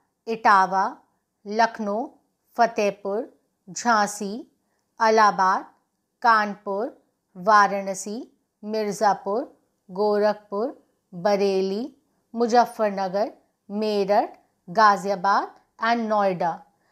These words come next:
These are some important places which attract tourists from all over the world. Major tribes of Uttar Pradesh:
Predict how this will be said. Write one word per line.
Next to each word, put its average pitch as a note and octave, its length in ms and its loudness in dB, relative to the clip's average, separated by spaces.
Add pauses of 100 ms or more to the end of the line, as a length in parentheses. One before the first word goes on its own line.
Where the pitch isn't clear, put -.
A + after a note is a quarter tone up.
(180)
These C#4 320 -2
are D#4 140 4
some F4+ 540 -4
important B3+ 680 -2
places G3 560 -6 (300)
which C4 280 -4
attract C#4 540 0
tourists B3 540 -4 (260)
from C#4 400 0
all D4 360 2
over A3 280 0
the G3+ 160 -4
world. F#3 360 -2 (1040)
Major D#4+ 480 0
tribes C4+ 400 2
of B3+ 200 2
Uttar A#3 320 -4
Pradesh: G3+ 500 -4